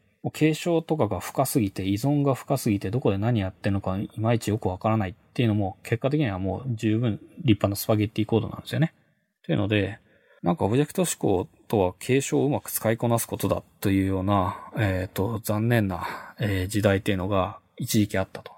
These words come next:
それに対して、えーと、ゴフボンは何をやったかっていうと、継承じゃないんですよって言ったんですよね。まあ、えーと、継承も出てきます。ゴフボンの中には。だけど、ゴフボンの、えーと、主眼としては、継承ではなくて、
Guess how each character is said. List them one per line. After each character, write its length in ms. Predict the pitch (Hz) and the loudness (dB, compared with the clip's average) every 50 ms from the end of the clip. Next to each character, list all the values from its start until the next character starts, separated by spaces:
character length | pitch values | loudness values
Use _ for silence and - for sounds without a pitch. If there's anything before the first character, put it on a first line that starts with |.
| _ _ _ _ _ _ _ _ _ _ _ _ _ | _ _ _ _ _ _ _ _ _ _ _ _ _
そ 100 | - 156 | -4 -2
れ 60 | 156 | -2
に 60 | 165 | 0
対 160 | 170 175 131 | 2 0 0
し 100 | 110 - | 0 -2
て、 300 | - 120 110 104 101 101 - - - - | 0 0 2 2 0 -2 -6 -12 -4 0
え 240 | 123 113 107 101 | 2 2 2 2
ー 20 | 101 | -2
と、 140 | - 107 101 | -4 -6 -2
ゴ 140 | 104 113 | -2 0
フ 120 | 110 143 170 | 0 0 0
ボ 100 | 175 170 | 2 2
ン 40 | 156 | 2
は 100 | 120 104 | 2 0
何 200 | 117 151 190 151 | 0 0 2 2
を 40 | |
や 60 | 107 98 | 0 -2
っ 40 | |
た 160 | - _ 104 - | -2 _ -4 -4
か 160 | _ - 95 | _ -4 -6
っ 40 | - - - - | -6 -6 -18 -8
て 100 | - 107 | -6 -6
い 40 | 98 | -2
う 20 | |
と、 240 | - 113 101 95 98 - - - - - _ _ _ _ _ _ | 0 2 0 0 0 -6 -12 -20 -20 -20 _ _ _ _ _ _
継 200 | - - 156 170 | -4 -2 -2 0
承 140 | 165 208 196 | 2 0 0
じ 80 | 165 | 0
ゃ 40 | 104 | 0
な 120 | 101 117 139 | 0 2 2
い 60 | 135 | 2
ん 20 | |
で 80 | 107 101 | 0 -2
す 120 | - - 101 | -2 -4 -6
よ 80 | 92 | -6
っ 20 | - | -6
て 40 | _ _ _ _ | _ _ _ _
言 120 | - 104 | -4 -2
っ 20 | - | 0
た 120 | - 104 | 0 0
ん 40 | 98 | 0
で 40 | 107 | -2
す 60 | - | -4
よ 80 | - - | -4 -4
ね。 180 | 135 139 - _ _ | -4 -4 -6 _ _
ま 160 | - 120 110 | 0 2 2
あ、 60 | 104 107 | 2 2
え 80 | 107 | 0
ー 40 | 104 | -2
と、 100 | - 107 | -4 -6
継 200 | - - 156 185 | -2 0 0 0
承 340 | 175 - - 175 165 160 156 | 0 0 0 2 2 2 2
も 160 | 147 151 143 | 2 0 0
出 120 | 127 147 | 0 0
て 80 | 139 - | 0 0
き 60 | - 92 | -4 -4
ま 80 | 87 | -8
す。 120 | - - - | -8 -4 2
ゴ 120 | 113 104 | 2 2
フ 80 | 104 104 | 2 2
ボ 140 | 104 101 | 0 0
ン 60 | 95 95 | 0 0
の 40 | |
中 180 | 98 101 - 90 | 0 -2 -2 -6
に 100 | - - | -10 -10
は。 100 | - - _ - - - - _ _ | -14 -18 _ -20 -20 -20 -20 _ _
だ 80 | 151 | -2
け 120 | 147 143 113 | 0 0 2
ど、 340 | 120 113 107 95 - - - - 127 | 2 0 0 -2 -6 -10 -8 -6 -4
ゴ 160 | 123 127 127 | -2 -2 -2
フ 180 | - - 185 | 0 0 -2
ボ 220 | 180 175 180 180 185 | 0 0 0 0 0
ン 100 | 180 180 | 2 2
の、 360 | 180 165 117 101 107 117 - _ _ _ _ _ _ | 2 2 2 0 -2 -6 -12 _ _ _ _ _ _
え 180 | - 120 110 104 | 2 2 2 2
ー 40 | 101 | 0
と、 180 | _ _ - | _ _ -4
主 260 | - - - - 110 107 | -2 0 0 0 0 0
眼 240 | 151 170 196 196 | 2 2 2 0
と 160 | 196 - 202 185 | 0 -2 -4 -4
し 100 | - - | -2 0
て 120 | - 151 | 2 2
は、 400 | 117 107 104 98 95 92 - - _ _ | 2 2 0 -2 -4 -6 -12 -16 _ _
継 340 | - - - 165 180 190 | -16 -4 -2 0 2 2
承 520 | 185 - - - - - 196 196 190 190 185 | 0 -2 -6 -6 -2 0 0 2 2 0 0
で 140 | 180 185 180 | 2 2 2
は 140 | 147 117 | 2 2
な 160 | 104 104 107 - | 2 0 -2 -2
く 140 | - - | -4 -18
て、 440 | _ _ _ - 143 127 110 - - | _ _ _ 2 2 2 2 -2 -4